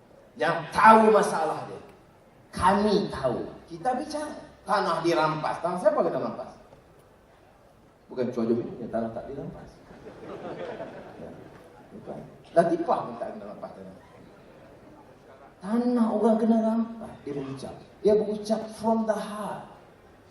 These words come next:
Dari hati. Macam orang asli. Dia tahu ni. Tahu. Sudah, sebab tu saya kata jangan remeh. Kita boleh berhasil kalau kita cuma.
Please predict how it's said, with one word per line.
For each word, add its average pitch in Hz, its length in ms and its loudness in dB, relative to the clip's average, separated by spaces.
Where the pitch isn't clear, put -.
Dari 175 160 -8
hati. 196 400 -12
Macam 185 320 -8
orang 185 160 -8
asli. 165 320 -14
Dia 311 160 -14
tahu 294 320 -14
ni. 208 160 -14
Tahu. 233 140 -14
Sudah, 233 240 -8
sebab 220 240 0
tu 220 80 -10
saya 214 160 -4
kata 220 160 -4
jangan 240 400 -4
remeh. 233 480 0
Kita 240 640 -2
boleh 214 400 -6
berhasil 196 800 -6
kalau 190 400 -8
kita 185 320 -14
cuma. 202 160 -12